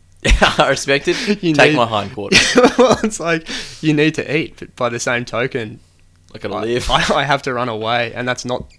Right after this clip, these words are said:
Speaker 2: to disrespect your need to eat. And the lion says, "Fair enough."
Speaker 1: Yeah.
Speaker 2: So how do we resolve this? Well,
Speaker 1: I
Speaker 2: we
Speaker 1: mean,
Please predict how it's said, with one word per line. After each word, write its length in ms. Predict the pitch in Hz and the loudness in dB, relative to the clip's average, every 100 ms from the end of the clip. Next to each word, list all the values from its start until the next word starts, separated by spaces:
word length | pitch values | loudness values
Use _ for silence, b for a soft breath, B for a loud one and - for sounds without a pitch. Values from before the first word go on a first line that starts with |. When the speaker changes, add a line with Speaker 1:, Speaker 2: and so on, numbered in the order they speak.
| - | -14
Speaker 2:
to 80 | 131 | -10
disrespect 680 | 123 117 117 - 113 120 | -8 -8 -8 -10 -12 -12
your 140 | 120 110 | -12 -10
need 240 | 113 110 | -8 -8
to 220 | - - | -12 -12
eat. 220 | 110 117 - _ _ | -10 -10 -12 _ _
And 80 | 120 | -14
the 40 | 104 | -12
lion 280 | 98 101 | -10 -10
says, 200 | - 98 | -12 -14
"Fair 200 | - 101 | -12 -10
enough." 360 | 101 101 110 - - - | -10 -14 -16 -18 -20 -18
Speaker 1:
Yeah. 240 | 101 - | -14 -12
Speaker 2:
So 140 | - | -12
how 140 | 113 113 | -6 -6
do 80 | 110 | -6
we 80 | |
resolve 440 | 110 110 107 104 110 | -8 -8 -8 -10 -12
this? 200 | 104 - | -14 -16
Well, 200 | 98 - - b b b b - | -20 -20 -20 b b b b -14
Speaker 1:
I 40 | |
Speaker 2:
we 40 | |
Speaker 1:
mean, 20 | 110 | -10